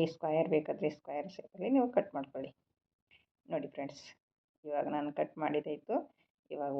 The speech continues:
ಒಂದನ್ನು ತೆಗ್ದು ತೋರಿಸ್ತಾ ಇದ್ದೀನಿ ನೋಡಿ, ಎಷ್ಟು ಚೆನ್ನಾಗಿ ಬಂದಿದೆ ಅಂತ. ಸೂಪರಾಗಿ ಕಾಣಿಸ್ತಾ ಇದೆ ನೋಡಿ, ನೋಡಿದ್ರೆ ಗೊತ್ತಾಗ್ತಾ ಇದೆ ಎಷ್ಟು ಚೆನ್ನಾಗಿ ಬಂದಿದೆ ಅಂತ. ರುಚಿ ಕೂಡ ಅಷ್ಟೇ ಚೆನ್ನಾಗಿದೆ. ನೀವು ಒಂದು ಸರ್ತಿ ಟ್ರೈ ಮಾಡಿ ನೋಡಿ, ಹೇಗೆ ಬಂತು ಅಂತ ಕಾಮೆಂಟಲ್ಲಿ ತಿಳಿಸಿ. ಮತ್ತು ನನ್ನ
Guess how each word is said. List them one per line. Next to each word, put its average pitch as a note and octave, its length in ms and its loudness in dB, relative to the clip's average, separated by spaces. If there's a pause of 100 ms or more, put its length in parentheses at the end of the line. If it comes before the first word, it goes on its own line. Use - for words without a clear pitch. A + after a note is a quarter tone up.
ಒಂದನ್ನು D3+ 420 4
ತೆಗ್ದು D3 260 -4
ತೋರಿಸ್ತಾ - 380 -6
ಇದ್ದೀನಿ C#3 280 -10
ನೋಡಿ, C#3 240 -2
ಎಷ್ಟು - 160 -2
ಚೆನ್ನಾಗಿ C#3+ 300 2
ಬಂದಿದೆ C#3 320 0
ಅಂತ. C#3 160 -10 (220)
ಸೂಪರಾಗಿ - 680 -6
ಕಾಣಿಸ್ತಾ C#3+ 340 -16
ಇದೆ C#3+ 100 -8 (100)
ನೋಡಿ, A#3 140 0 (1000)
ನೋಡಿದ್ರೆ D3+ 440 2
ಗೊತ್ತಾಗ್ತಾ C#3+ 400 0
ಇದೆ C#3+ 160 -6
ಎಷ್ಟು C#3+ 160 -8
ಚೆನ್ನಾಗಿ C#3+ 280 2
ಬಂದಿದೆ D3 300 -2
ಅಂತ. C#3 160 -4 (120)
ರುಚಿ D#3+ 300 2
ಕೂಡ - 200 -8
ಅಷ್ಟೇ D3+ 360 -4
ಚೆನ್ನಾಗಿದೆ. E3 440 6 (140)
ನೀವು E3 240 10
ಒಂದು D#3+ 180 4
ಸರ್ತಿ D3+ 240 2 (120)
ಟ್ರೈ E3 180 6 (100)
ಮಾಡಿ F#3+ 160 2 (100)
ನೋಡಿ, F3 180 0 (120)
ಹೇಗೆ B3 240 8
ಬಂತು D#3 320 2
ಅಂತ C#3+ 160 2 (140)
ಕಾಮೆಂಟಲ್ಲಿ C#3+ 560 4
ತಿಳಿಸಿ. D3+ 280 -6 (540)
ಮತ್ತು E4 260 2
ನನ್ನ B3+ 180 12